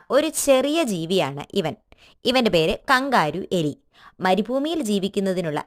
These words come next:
നിരവധി അനുകൂലനങ്ങൾ ഇതിനുണ്ട്. പകൽ സമയത്ത് ചൂടിനെ അതിജീവിക്കുന്നതിന് വളരെ ആഴത്തിൽ മാളങ്ങളുണ്ടാക്കി അതിൽ ജീവിക്കുന്നു.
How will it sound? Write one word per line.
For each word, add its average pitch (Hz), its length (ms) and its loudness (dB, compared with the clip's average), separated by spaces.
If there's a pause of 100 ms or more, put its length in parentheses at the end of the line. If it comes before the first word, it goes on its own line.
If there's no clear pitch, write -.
നിരവധി 233 440 2
അനുകൂലനങ്ങൾ 170 840 0
ഇതിനുണ്ട്. 214 440 0 (540)
പകൽ 254 220 6
സമയത്ത് 202 640 4
ചൂടിനെ 254 600 2
അതിജീവിക്കുന്നതിന് 170 1040 0
വളരെ 214 360 4
ആഴത്തിൽ 165 500 2 (120)
മാളങ്ങളുണ്ടാക്കി 175 1000 2
അതിൽ 240 260 4
ജീവിക്കുന്നു. 151 500 0